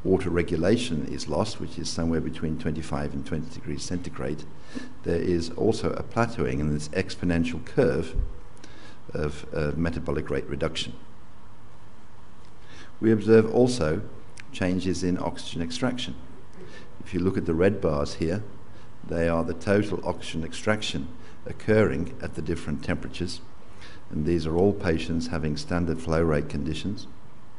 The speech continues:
And we see that the component of oxygen extraction, uh, fr-, of dissolved oxygen extraction, increases as temperature falls. If we look at how patients behave,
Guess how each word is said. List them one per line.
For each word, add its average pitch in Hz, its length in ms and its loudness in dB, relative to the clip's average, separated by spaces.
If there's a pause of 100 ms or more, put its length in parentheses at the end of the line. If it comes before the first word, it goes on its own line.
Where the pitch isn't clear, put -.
(680)
And 92 120 0
we 90 120 2
see 104 300 6
that 95 200 2
the 82 60 -2
component 95 720 4 (600)
of 80 360 0
oxygen - 380 0
extraction, 82 640 -2 (840)
uh, - 160 -4 (100)
fr-, - 220 -6 (340)
of 82 160 -6
dissolved 101 500 8
oxygen 76 380 -4
extraction, 67 640 -4 (400)
increases 107 760 2
as 85 200 -2
temperature - 400 -6
falls. - 480 -4 (1600)
If - 180 -4
we 117 80 4
look 117 360 6
at 85 120 0 (380)
how 98 180 2
patients 98 480 0
behave, 90 560 2